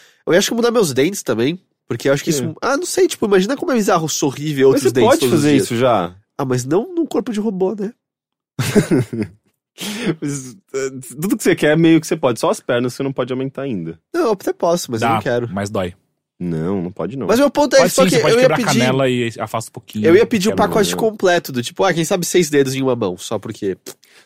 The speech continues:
Speaker 2: Não, mas
Speaker 1: Por que
Speaker 2: aí
Speaker 1: não?
Speaker 2: você tá querendo exagerar, né? Tipo, a gente
Speaker 1: Você
Speaker 2: tá pensando em coisas práticas, úteis, que vão fazer uma mudança pra nossa vida. Você tá pensando em cirurgia plástica, né?
Speaker 1: Não, eu tô só dizendo que eu, se eu vou mudar tudo, que eu quero mudar tudo.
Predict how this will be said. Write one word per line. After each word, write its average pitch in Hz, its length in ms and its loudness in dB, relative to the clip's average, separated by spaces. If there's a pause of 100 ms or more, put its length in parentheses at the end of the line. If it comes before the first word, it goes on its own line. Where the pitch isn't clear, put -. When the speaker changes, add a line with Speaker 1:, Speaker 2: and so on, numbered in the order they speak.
Speaker 2:
Não, 170 80 -2
mas 139 100 4
Speaker 1:
Por - 20 4
que 143 60 4
Speaker 2:
aí 160 60 4
Speaker 1:
não? 101 80 2
Speaker 2:
você - 40 -2
tá 196 100 0
querendo 196 200 0
exagerar, 175 460 -2
né? 80 120 -4
Tipo, - 160 -8
a - 20 -2
gente - 120 2
Speaker 1:
Você - 120 0
Speaker 2:
tá 110 120 4
pensando 135 380 2
em 147 40 2
coisas 147 320 0
práticas, 117 500 -4
úteis, 113 300 -6
que - 120 -20 (180)
vão 104 180 0
fazer 101 260 0
uma 104 260 0
mudança 98 240 0
pra 110 120 -6
nossa 101 260 -4
vida. 90 200 -6
Você 101 120 -12
tá 120 120 -2
pensando 131 380 -4
em 143 60 0
cirurgia 143 340 -4
plástica, - 600 -8
né? 78 100 -8
Speaker 1:
Não, 233 480 4
eu 107 160 -2
tô 165 180 0
só 143 140 -2
dizendo 127 320 0
que 156 80 -2
eu, 147 100 0
se - 160 -6
eu 156 60 2
vou 160 180 -2
mudar 156 220 2
tudo, 151 600 -4
que - 80 -12
eu 104 40 -8
quero 113 180 -6
mudar 120 200 -4
tudo. 87 320 -10